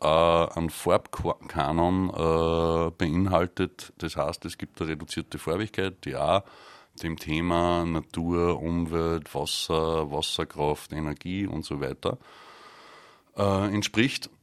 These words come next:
Und dann soll's ein Komitee geben, wo auch möglichst viele Leute aus der Region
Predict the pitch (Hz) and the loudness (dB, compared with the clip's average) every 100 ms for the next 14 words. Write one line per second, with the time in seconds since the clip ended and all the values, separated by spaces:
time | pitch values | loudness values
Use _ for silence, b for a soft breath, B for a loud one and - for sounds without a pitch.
0 | _ - - 101 107 107 107 110 110 110 | _ -8 4 6 8 8 6 6 4 2
1 | 98 90 85 120 - 107 104 - 113 _ | 2 0 2 2 4 2 0 -4 -4 _
2 | _ - 107 107 104 - 92 107 107 107 | _ 0 4 4 4 2 2 2 0 2
3 | 110 107 95 95 95 95 92 90 104 101 | 4 4 2 4 4 4 2 -2 -4 -6
4 | - 104 85 78 92 95 - 95 92 85 | -4 -2 0 2 2 0 0 0 0 4
5 | 90 76 95 98 80 73 | 4 6 6 4 2 -2